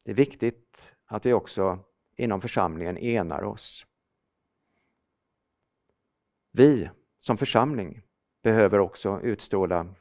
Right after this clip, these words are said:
Guds karaktär. Församlingen behöver visa inbördes kärlek och förståelse. Vi måste samtidigt vara noga med att notera att detta inte får innebära att vi avviker från vårt uppdrag.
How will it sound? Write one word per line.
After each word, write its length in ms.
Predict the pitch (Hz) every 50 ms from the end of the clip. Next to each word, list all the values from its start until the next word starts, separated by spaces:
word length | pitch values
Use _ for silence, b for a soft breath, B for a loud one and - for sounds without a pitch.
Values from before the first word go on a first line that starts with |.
| _ _ -
Guds 280 | - 98 82 - -
karaktär. 640 | - - - - - - - - 101 - - - 110 110 _ _ _ _ _ _ _ _ _ _ _ _ _ _ _ _ _ _ _ _
Församlingen 540 | - 123 - 131 131 139 147 147 143 143 135
behöver 280 | 127 131 127 123 120 113
visa 380 | 117 127 120 113 - 120 110
inbördes 460 | - 139 131 123 113 107 107 113 113 -
kärlek 440 | - 143 131 120 98 90 104 -
och 80 | - -
förståelse. 600 | 110 107 - - 104 101 - - - - - - 113 - _ _ _ _ _ _ _ _ _ _ _ _ _ _ _ _ _ _ _ _ _ _ _ _ _ _ _ _ _ _ _ _ _ _ _ _ _ _ _ _ _ _ _ _ _ _ _ -
Vi 80 | 113
måste 200 | 120 123 - 131
samtidigt 420 | - 180 170 139 - 117 110 113 127
vara 380 | 135 135 135 135 135 131 - -
noga 460 | - 139 147 170 151 120 113 127 147
med 420 | 156 139 120 110 107 107 101 - 110
att 80 | 107
notera 680 | 110 120 113 - 127 123 135 135 117 104 92 92 90 98 _ _ _ _
att 140 | - 127 101
detta 240 | 135 131 - 113
inte 180 | 127 151 - 107
får 200 | - - 117 101
innebära 840 | - 156 147 131 113 101 98 92 113 135 143 131 110 - - 101 104 _ _ _ _ _ _ _ _ _ _
att 200 | - - 110 -
vi 100 | 120 117 -
avviker 540 | 143 143 139 117 98 90 95 95 - - 107
från 280 | - - 110 107 98
vårt 400 | 92 98 98 92 98 95 - - - -
uppdrag. 720 | - 135 - - - - - - 143 - - 127 - 107